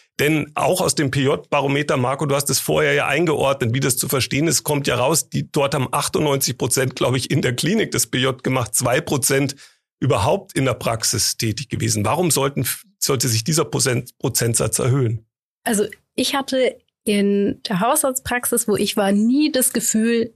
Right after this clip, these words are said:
Speaker 2: Wissen hinterherrennen zu müssen. Ich hab mit meiner Chefin, das, die Martina, eine ganz tolle Beziehung. Wir haben uns kollegial ausgetauscht und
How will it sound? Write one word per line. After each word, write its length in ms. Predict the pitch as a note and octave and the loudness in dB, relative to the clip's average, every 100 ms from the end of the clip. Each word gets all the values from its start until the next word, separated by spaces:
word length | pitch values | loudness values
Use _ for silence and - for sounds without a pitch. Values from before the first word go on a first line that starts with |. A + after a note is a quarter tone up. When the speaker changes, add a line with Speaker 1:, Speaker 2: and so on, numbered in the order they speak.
| _ | _
Speaker 2:
Wissen 340 | F#3+ A3+ A#3+ | 2 2 2
hinterherrennen 800 | A3 A3+ G3+ F3 F3 F3 E3+ F3+ | 2 2 2 2 2 2 2 2
zu 140 | F3 F#3+ | 0 0
müssen. 480 | F#3 - F3+ F3+ _ _ - - - | 0 2 0 -2 _ _ -12 -12 -8
Ich 160 | - A3 | -2 -2
hab 180 | A3 - _ | -4 -8 _
mit 240 | G#3 A3 G3+ | -2 0 2
meiner 240 | G3 G#3 | 2 2
Chefin, 540 | C#4+ C#4+ C4 B3 A#3 - | 2 2 0 2 0 -2
das, 260 | G#3+ - - | -2 -2 0
die 100 | G#3 | 0
Martina, 680 | F#3+ F#3+ B3+ B3 A3+ G#3+ - _ _ - | 2 0 0 2 2 0 -4 _ _ -2
eine 300 | A3 G3+ - _ _ | 0 0 -4 _ _
ganz 320 | A3+ B3 D4 | 0 2 2
tolle 360 | - - B3+ B3+ | 0 0 2 2
Beziehung. 720 | A#3 A3+ C4+ C#4+ C#4+ C#4 C4 | 0 -2 0 2 2 2 2
Wir 100 | G#3+ | 0
haben 200 | G#3 G#3 | 0 0
uns 200 | G3 G3 | 0 -2
kollegial 540 | - B3 A#3 A3+ B3 B3 | -2 -2 0 0 0 0
ausgetauscht 960 | A#3 C4 - B3+ - A#3+ A#3+ B3+ - - - - - - - | 0 0 -2 -2 0 0 2 0 -2 -6 -12 -12 -12 -16 -2
und 340 | B3+ C4+ - | 0 0 -2